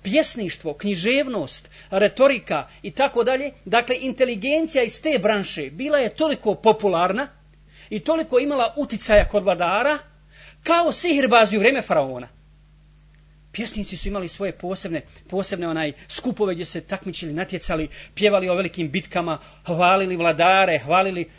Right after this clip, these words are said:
vođe plemena i tako dalje. I oni su bili odmah tik uz skute vlada-, uz skute vladara.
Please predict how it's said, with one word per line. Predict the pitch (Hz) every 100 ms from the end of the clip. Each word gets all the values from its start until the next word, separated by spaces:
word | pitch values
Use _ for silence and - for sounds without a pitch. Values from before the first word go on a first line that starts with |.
| -
vođe | 165 208 190
plemena | 185 170 180 190
i | 170
tako | 175 165 160
dalje. | 139 123 113
I | 180 -
oni | 277 285
su | - 190
bili | 254 196 - -
odmah | 247 277 240 185 -
tik | 311 - -
uz | 294 262 - _ _
skute | - - 240 269 - 262
vlada-, | 208 185 196
uz | 208
skute | - 208 208
vladara. | 175 143 131 127 117